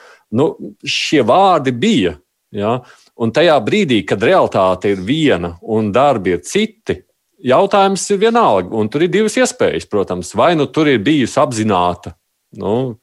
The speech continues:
tas, ko mēs tur sakām, ja? Iespējams, ā, koruptīvs iemesls, kāpēc tas tā ir noticis, kādam prātā. Un tad tā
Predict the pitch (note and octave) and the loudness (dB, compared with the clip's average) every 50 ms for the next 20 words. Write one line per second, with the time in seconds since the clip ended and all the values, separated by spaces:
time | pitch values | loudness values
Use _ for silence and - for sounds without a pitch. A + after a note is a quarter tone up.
0 | _ _ - G#2 G2 - - F#2+ F#2 F2+ F2 F2 - - - - - A#2 A2 - | _ _ -4 -4 -4 -2 -2 -4 -2 0 -2 -4 -4 -6 -8 -4 -2 -2 0 0
1 | - F#2 F2 F#2 F#2+ G#2 G#2 C3 B2+ - - - - - - _ _ - - D#3 | 0 0 0 0 0 0 0 0 -2 -6 -12 -20 -20 -20 -20 _ _ -2 0 2
2 | G3 F#3 - - B2 G2 F2+ F2+ E2+ E2+ F2 E2 - - - - - A2+ G2 F#2 | 2 2 0 0 2 2 4 2 2 0 -2 -6 -10 -10 -8 -4 0 2 2 2
3 | F2 F2 - - - - - D#3 E3 F#3 F3+ - - F#3+ F#3+ F#3+ G3 G3+ G3 F#3 | 2 0 -4 -10 -8 -2 0 2 2 2 0 -2 -4 -4 -2 0 0 -2 -2 -2
4 | - G#3+ G#3+ A3 G#3 G3+ F#3+ - G#3 G3 F#3 - G3+ G3 G#3 F#3+ F3 F3+ - F#3 | -2 0 0 2 2 0 -2 -2 -2 -2 -2 -2 -2 0 0 0 -2 -2 -4 -4
5 | - - F3 E3+ E3+ F3 F#3 F#3 E3+ F3+ F3 E3 - - - - - - E3+ E3+ | 0 2 2 2 4 4 2 2 0 0 -4 -4 -4 -6 -8 -6 -2 0 2 2
6 | D#3+ C3+ A2+ G2+ G2 A2 A#2+ B2 B2 - D#3 E3 D3+ C3+ A#2 - C3 B2+ A#2 G2 | 4 4 2 2 0 -2 -2 -2 -4 -4 -2 0 0 0 0 0 0 0 0 -2
7 | - - - - - - - - - _ _ - - G2+ F#2+ - C#3+ C#3+ - F3 | -6 -14 -20 -20 -20 -20 -20 -20 -20 _ _ -8 -6 -4 -2 0 -2 0 2 2
8 | D3+ | 4